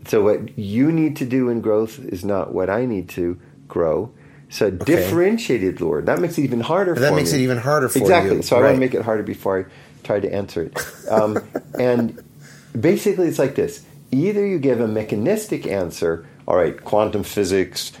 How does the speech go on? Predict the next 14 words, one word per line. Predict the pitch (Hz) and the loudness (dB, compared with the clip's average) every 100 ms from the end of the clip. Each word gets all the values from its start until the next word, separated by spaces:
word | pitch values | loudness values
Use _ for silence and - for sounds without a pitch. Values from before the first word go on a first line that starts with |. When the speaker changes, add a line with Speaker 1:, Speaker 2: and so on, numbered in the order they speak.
| - | -14
Speaker 1:
collapse | - 78 90 104 - | -6 2 2 2 -2
of | |
the | 98 | -4
wave | 87 95 92 | 0 0 0
function. | - 92 82 92 85 85 | -2 -4 -2 -4 -4 -4
I | 82 | -4
mean, | 85 | -4
I | 85 | -4
wrote | 92 92 - - - 92 | -2 -2 -4 -12 -18 -6
books | 110 110 | -4 -4
and | 107 | -6
books | 92 90 - | -6 -6 -4
about | 76 71 | -4 -4
this. | 73 - | -6 -8